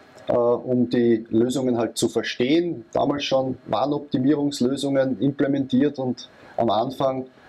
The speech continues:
äh, dieser Zeit dies, die Erfahrungen sammeln dürfen, äh, und jetzt bei Riverbed auch jetzt für die Kundenbetreuung in Österreich verantwortlich, äh, in erster Linie aus der Sales-Perspektive, aber natürlich mit dem technischen Hintergrund. Man vergisst es nicht von heute auf morgen,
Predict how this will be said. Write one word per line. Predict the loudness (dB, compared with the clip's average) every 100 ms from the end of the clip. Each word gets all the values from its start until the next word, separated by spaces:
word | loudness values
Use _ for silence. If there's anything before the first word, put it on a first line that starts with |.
| -10 -2
äh, | 2 2 0
dieser | -2 -2 -2
Zeit | 0 0 -2 -8 -2
dies, | -2 -2 0
die | 2 2
Erfahrungen | 2 0 0 -2 -4
sammeln | -2 -2 -2 2
dürfen, | 0 2 -2 -2 -8 -12 -8 -2
äh, |
und | 2 2 0 0 0
jetzt | 0 -2
bei |
Riverbed | -2 0 0 -2 0 0
auch | 0
jetzt | -2 -2 -6 -2
für | 0
die | 0 -2
Kundenbetreuung | 0 -2 -2 -2 -2 0 0 0
in | 0
Österreich | 0 -2 -4 -2
verantwortlich, | -2 0 0 0 0 0 -2 -2 -4 -6 -10 -4
äh, | 0 2 0 0
in |
erster | 0 0 0
Linie | 0 2 2 0
aus | 0 -2 -2
der | -2 -2
Sales-Perspektive, | -2 -2 -2 -4 -2 -6 -2 0 2 0
aber | 0
natürlich | -2 0 0 0
mit | -2 -4
dem | -2
technischen | -2 -2 -2 0
Hintergrund. | 0 0 -2 0 0
Man | 0
vergisst | -2 -4 -4 -2
es | 0
nicht | 0 0
von | -2
heute | 0 0 -2
auf | -2
morgen, | -2 0 -2